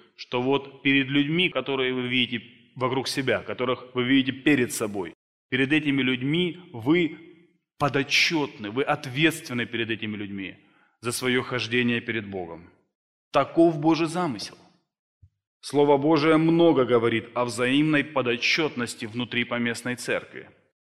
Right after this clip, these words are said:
"Если согрешит против тебя брат твой, пойди и обличи его". То есть ты грешишь, ты находишься в церкви, у тебя спрашивают, "Как дела?" Ты не можешь сказать: "Не вмешивайтесь в мою личную жизнь".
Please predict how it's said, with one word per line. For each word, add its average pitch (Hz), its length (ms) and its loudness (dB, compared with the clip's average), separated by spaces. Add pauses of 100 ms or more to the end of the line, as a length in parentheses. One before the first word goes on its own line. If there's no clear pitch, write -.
(360)
"Если 120 300 -2
согрешит 131 540 0
против 135 340 -2
тебя 143 240 4
брат 143 380 2
твой, 110 180 -2
пойди 117 400 0
и 131 60 2
обличи 143 480 0
его". 92 420 -8 (240)
То 107 80 -4
есть 107 180 -4
ты 156 80 2
грешишь, 139 600 2 (720)
ты 123 100 -2
находишься 131 540 0
в - 60 -6
церкви, 170 580 0 (500)
у - 160 -10
тебя 131 200 2
спрашивают, 156 600 4
"Как 139 220 2
дела?" 143 340 6
Ты 165 120 2
не 165 100 2
можешь 156 280 0
сказать: 131 600 0
"Не 170 160 6
вмешивайтесь 156 560 4
в - 20 -4
мою 139 220 4
личную 127 360 0
жизнь". 110 300 -4